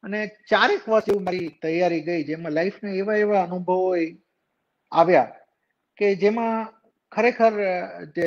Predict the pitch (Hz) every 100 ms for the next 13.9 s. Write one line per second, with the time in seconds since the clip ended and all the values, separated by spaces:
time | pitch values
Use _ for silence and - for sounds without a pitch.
0 | 160 - - 139 143 139 131 _ _ _
1 | _ _ _ - 165 175 226 233 208 214
2 | 220 220 226 - _ _ _ _ _ _
3 | _ 156 135 127 151 151 220 214 214 208
4 | 208 214 214 214 190 190 160 151 117 135
5 | - 208 220 277 247 240 240 240 220 220
6 | 214 - 202 196 - 185 180 165 170 156
7 | 143 151 151 147 143 135 131 135 104 -
8 | _ _ _ _ _ _ - 196 196 196
9 | 180 - - 180 226 233 233 233 226 226
10 | - - 180 185 185 185 185 208 214 _
11 | 170 160 196 262 254 233 254 208 208 277
12 | 294 294 254 254 285 294 302 214 185 -
13 | - - - 254 196 196 - 117